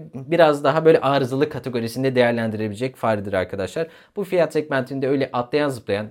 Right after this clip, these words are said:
herhangi bir marka için söylüyorum yani bunu sadece SteelSeries değil. E, karşılaşacağınızı zannetmiyorum ama böyle sorunları da yok. Tabii ki bunları da belirtmek durumundayız. Keskinliği güzel.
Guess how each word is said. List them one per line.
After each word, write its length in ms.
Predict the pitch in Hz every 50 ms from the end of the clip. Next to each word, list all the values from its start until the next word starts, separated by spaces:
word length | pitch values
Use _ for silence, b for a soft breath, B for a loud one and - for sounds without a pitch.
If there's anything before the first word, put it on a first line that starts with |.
| - _ _
herhangi 400 | - - 170 190 180 175 175 170
bir 80 | 165 160
marka 500 | 160 156 147 147 147 - - 160 151 147
için 340 | - 120 117 - - 110 95
söylüyorum 480 | - - 110 98 95 98 95 95 95
yani 180 | 92 90 90 90
bunu 100 | 98 98
sadece 300 | - - 120 110 107 104
SteelSeries 540 | - - - 113 107 - 110 107 101 107 131
değil. 180 | 165 185 185 B B B B B B B -
E, 280 | - - - 127 131
karşılaşacağınızı 760 | - - 185 185 185 180 170 147 - - 139 139 143 147 151
zannetmiyorum 580 | 156 156 151 160 165 160 - 135 131 165 180 135
ama 220 | 120 131 147 - b b b b b -
böyle 180 | 131 127 123 117
sorunları 440 | - 123 113 110 104 101 98 98
da 40 | 117
yok. 200 | 127 143 151 -
Tabii 180 | 131 104 101 98
ki 120 | - 101
bunları 240 | 107 101 98 98 110
da 100 | 151 131
belirtmek 380 | 113 104 101 - 120 107 - -
durumundayız. 500 | 104 104 98 95 92 113 139 147 - b b b b b b
Keskinliği 460 | - 185 180 185 - 208 214 214 202
güzel. 280 | 196 180 196 196 196